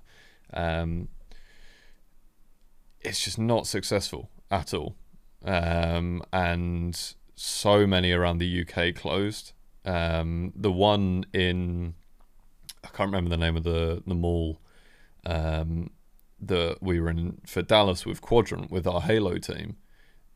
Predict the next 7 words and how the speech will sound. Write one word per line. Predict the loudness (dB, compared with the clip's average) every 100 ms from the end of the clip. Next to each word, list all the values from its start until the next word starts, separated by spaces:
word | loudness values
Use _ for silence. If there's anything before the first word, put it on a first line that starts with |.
| -8
that's | 2 4 2 -4
now | -6
closed | -4 -4 -4 -4
down | -4 -4
as | -6 -4
well. | -2 -4 -6 -14 -20 -20 -16 -2
It's, | 0 0 -4 -10